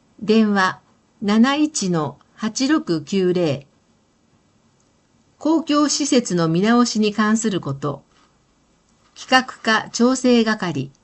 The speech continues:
電話二五の一一五七。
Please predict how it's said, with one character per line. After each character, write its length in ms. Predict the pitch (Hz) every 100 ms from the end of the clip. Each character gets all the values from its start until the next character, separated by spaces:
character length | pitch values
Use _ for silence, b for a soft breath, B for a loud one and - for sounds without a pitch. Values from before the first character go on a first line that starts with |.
| _ _ _ _ -
電 400 | 202 240 262 240
話 240 | 240 - - _ _ _ _ -
二 260 | 233 269 269
五 260 | 277 262
の 320 | 208 160 - _
一 420 | 185 175 254 285 285
一 300 | - 185 156
五 260 | 202 214
七。 400 | 208 202 160 139